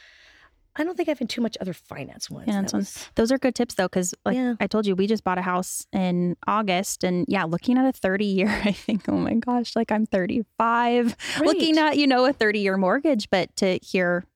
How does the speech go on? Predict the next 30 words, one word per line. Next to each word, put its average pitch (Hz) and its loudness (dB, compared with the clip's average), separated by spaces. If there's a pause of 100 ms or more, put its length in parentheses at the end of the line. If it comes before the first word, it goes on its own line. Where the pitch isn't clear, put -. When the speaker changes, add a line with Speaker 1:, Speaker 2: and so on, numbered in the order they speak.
(140)
Speaker 2:
fifteen 208 0
years, 330 2
I'm 320 4
Speaker 1:
Yep. 277 4
Speaker 2:
like, - -16
"That's 262 -4
a 285 -16
little 285 2
more 277 2
attainable 226 0
Speaker 1:
That's 208 0
a 165 0
Speaker 2:
than - 0
the, 175 2
Speaker 1:
little 190 -2
more 196 0
Speaker 2:
than 190 2
the 185 0
Speaker 1:
doable. 175 -2
Speaker 2:
thirty 196 0
years." 190 -2
I 196 0
mean, 190 -2
will 254 2
we 254 2
be 240 -2
there 247 -2
all 254 0
thirty 247 -2
years? 247 -2